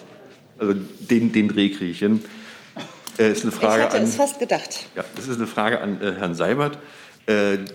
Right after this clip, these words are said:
Speaker 1: die Agentur Bloomberg berichtet, dass dem Kanzleramt im Sommer die Impfstoffbeschaffung zu langsam ging und die Kanzlerin dann die E-U-Kommissionspräsidentin kom-, kontaktiert habe und gebeten habe, den Prozess zu beschleunigen. Stimmt das? Und wenn ja, wann war das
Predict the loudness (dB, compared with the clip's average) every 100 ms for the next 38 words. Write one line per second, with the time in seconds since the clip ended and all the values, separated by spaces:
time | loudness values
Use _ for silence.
0 | -4 0 2 0 2 0 4 4 6 4
1 | 0 -2 -4 -2 -6 -4 -2 -2 -2 -2
2 | -2 0 0 0 0 2 2 2 0 -2
3 | 0 -2 -4 -4 -4 -2 -2 0 0 2
4 | 2 0 0 0 -2 -6 -18 -8 -6 -4
5 | -2 -2 0 0 2 0 0 -2 -4 -4
6 | -2 0 0 4 4 2 0 -6 0 0
7 | 0 -4 -4 -2 -2 -2 -2 0 0 2
8 | 0 0 0 -4 -14 -20 -10 -4 -2 -2
9 | 4 4 4 0 0 -2 -2 -4 -4 -6
10 | -4 -4 -6 -8 -2 2 2 0 -8 -14
11 | -18 -20 -16 0 0 2 -2 -4 -4 -2
12 | 0 0 -2 -6 -16 -20 -4 0 2 2
13 | 0 0 -2 -8